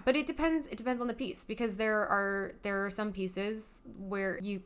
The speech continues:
probably, you know, I'm not really gonna go in for, um,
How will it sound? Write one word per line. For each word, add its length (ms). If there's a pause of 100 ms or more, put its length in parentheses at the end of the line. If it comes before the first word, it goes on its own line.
probably, 680
you 80
know, 180
I'm 160
not 240
really 280
gonna 240
go 320
in 260
for, 640
um, 540